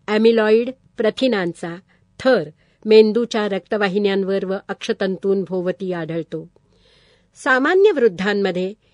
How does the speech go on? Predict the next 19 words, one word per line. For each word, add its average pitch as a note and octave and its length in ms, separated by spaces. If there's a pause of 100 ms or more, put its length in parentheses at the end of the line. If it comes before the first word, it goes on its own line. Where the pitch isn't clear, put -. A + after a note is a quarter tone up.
(220)
ही A3+ 340 (400)
ॲमिलॉइड F#3+ 720
प्रथिने F3 560 (240)
आढळत F3 560 (240)
नाहीत. F#3+ 720 (1040)
अल्झायमर C#4+ 540
रोगाचे C4+ 720
सुरुवातीला A3+ 640
निदान G#3 340
करणे F#3 280
कठीण G3+ 400
असते. C#3+ 360 (880)
वयपरत्वे G3+ 640
होणारा A#3 380
विसराळूपणा B3 760
समजून A#3 400
त्याकडे C4 320
दुर्लक्ष C#4+ 440
होते. A#3 340